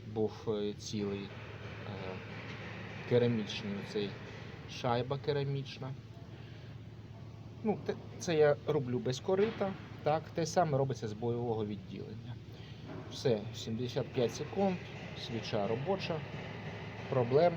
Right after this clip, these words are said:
не виявлено. Може користуватися. І пильнуйте, щоб не губити шайбу ущільнення. Все, вимикай. Ось так має працювати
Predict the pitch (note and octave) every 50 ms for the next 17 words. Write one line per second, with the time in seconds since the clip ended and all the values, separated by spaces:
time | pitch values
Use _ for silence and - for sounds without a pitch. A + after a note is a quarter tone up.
0 | D#3+ B2 A#2 G#2+ A2 G#2+ G#2 G#2 G2+ G2+ G#2 G2+ G2 G#2 G#2 G2+ G2 G2 A2 -
1 | - - - - - - A#2 A#2 B2+ C3 B2 B2 - - B2 A#2 A2 G#2+ - D3
2 | E3+ F3+ E3+ E3+ D3 C#3+ - D3 C#3 - - - - - - - - F3 D#3+ -
3 | D3 C#3+ D3+ F#3+ G3+ F#3+ - C3 - - D#3 C#3+ C3+ A#2+ B2 C3+ C3 A#2 A#2 A#2+
4 | A#2 C3+ D3 D#3 - C#3 A#2+ A#2 A2+ - - - - C#3+ C#3 C3 B2+ A#2+ A2 G#2+
5 | - - - - G#2 F2 E2+ F#2 F#2 F#2+ F#2 F2 - - - - - - - -
6 | - - - - D#3+ C#3+ C#3+ G3+ G3 F#3+ F3 - - G#2+ F#2+ F2+ - - - -
7 | - - - - - - - - - - - - - - - - - - - -
8 | - - - - - - - - - - - - - - - - - - - -
9 | - - - - - - - - - - - - - - - - - - - -
10 | - - - - - - - D3+ E3 F3 E3 - - - B2+ C#3+ C#3+ - - B2+
11 | A#2 A#2+ A#2+ A2+ - G#2+ G#2 - - A2+ B2+ C3+ - B2+ A2+